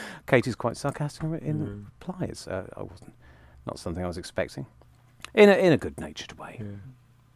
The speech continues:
Speaker 1: Lots of
Speaker 2: Yeah.
Speaker 1: knee squeezing and, <laughs> and ribbing going on.
Speaker 2: Yeah. The, the only thing I've written about, um,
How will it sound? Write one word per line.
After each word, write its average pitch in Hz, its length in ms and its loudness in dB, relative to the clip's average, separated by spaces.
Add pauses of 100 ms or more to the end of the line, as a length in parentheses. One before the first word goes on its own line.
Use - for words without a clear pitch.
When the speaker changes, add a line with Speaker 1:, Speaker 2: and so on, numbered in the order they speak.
(300)
Speaker 1:
Lots 147 160 -4
of 120 100 2
Speaker 2:
Yeah. 165 140 8
Speaker 1:
knee 165 60 6
squeezing 95 560 -2
and, 87 360 -4 (1160)
<laughs> - 20 -4 (300)
and 104 240 4
ribbing 78 380 -4 (160)
going 78 300 -6
on. 80 140 -8 (140)
Speaker 2:
Yeah. 110 100 -8 (500)
The, 147 240 4
the 143 120 2
only 180 100 6
thing 156 140 2
I've 113 100 2
written 143 200 0
about, 98 500 -2
um, 92 320 -6